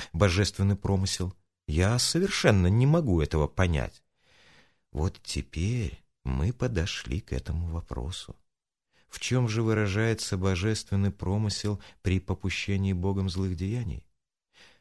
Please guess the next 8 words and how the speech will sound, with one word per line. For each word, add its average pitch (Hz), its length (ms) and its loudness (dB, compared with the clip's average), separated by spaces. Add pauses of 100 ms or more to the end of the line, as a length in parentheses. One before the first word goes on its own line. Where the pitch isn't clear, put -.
(360)
В - 160 -16
том, 98 320 0
что - 580 -2 (140)
Господь 87 800 -2
промыслительно 87 1400 -2 (220)
содействует 87 1400 -4
пережить 85 1080 -4
их 64 420 -10